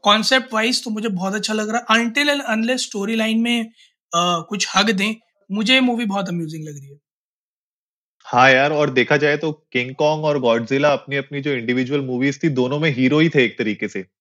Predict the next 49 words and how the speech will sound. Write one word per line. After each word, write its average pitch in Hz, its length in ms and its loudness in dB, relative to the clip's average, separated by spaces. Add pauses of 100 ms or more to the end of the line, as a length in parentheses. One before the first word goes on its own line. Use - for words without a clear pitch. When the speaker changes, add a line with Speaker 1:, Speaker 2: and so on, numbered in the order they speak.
(200)
Speaker 1:
Actually। 214 560 0 (100)
Speaker 2:
मतलब, 113 400 -2
वो, - 300 -6 (360)
वो 120 180 0
थे - 240 2
तो 156 140 2
मॉन्स्टर्स, 135 640 -2
लेकिन 147 360 -4
उसमें 143 520 -2
जिस 127 200 -2
तरीके 123 280 0
से 151 120 -2
मूवी 123 280 -2
बनाई 123 320 0
गई 131 180 0
थी, 147 120 -6
उसमें 139 280 -4
एंड 120 240 -2
में 139 120 -2
वो 135 280 2
as 131 240 4
hero, 123 680 0 (280)
you 117 60 -6
know, 127 120 -10
सामने 113 320 -8
आते 107 280 -2
हैं। 101 220 -6 (460)
गॉडजिला 113 440 0
भी 127 120 2
बचाता 117 460 0
है 117 120 4
एंड 113 240 -2
में, 113 160 -4
you 113 100 -2
know, 113 160 -4
अपनी 117 140 -12
मूवी 107 260 -6
में, 117 120 -6
किंग 113 200 -6
कॉन्ग 117 200 -2
भी 127 60 2
बचाता 113 440 0
है 113 60 2
अपने 113 200 -6
एंड 107 160 -8
में 113 80 -8
मूवी 107 280 -4
में। 127 160 -2
तो 151 260 2